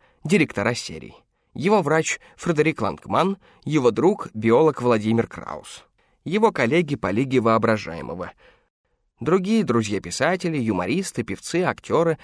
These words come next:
с которыми он общался — некоторые бывшие девушки, двое незнакомых журналистов, трое непрекращающих щёлкать камерами фотографов, присланных, видимо, агентствами. Ещё человек шестьдесят, и их Габриэль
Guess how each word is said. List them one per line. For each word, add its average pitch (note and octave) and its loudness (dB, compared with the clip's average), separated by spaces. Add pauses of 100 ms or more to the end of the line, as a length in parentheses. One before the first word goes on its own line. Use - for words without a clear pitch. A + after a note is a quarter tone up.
(120)
с - -14
которыми C3+ 0
он G#2+ 2
общался — - -10 (400)
некоторые G3+ 2
бывшие C3 -2
девушки, - -10 (260)
двое D3 6
незнакомых C#3 0
журналистов, - -6 (800)
трое G3+ 4
непрекращающих D3+ 0
щёлкать D3+ -2
камерами C3 2
фотографов, - -2 (240)
присланных, C#3 2
видимо, A2+ 2
агентствами. - -10 (400)
Ещё G#3+ 2
человек D3+ 2
шестьдесят, G#2+ -4 (220)
и F#3 4
их B2+ 4
Габриэль A#2 2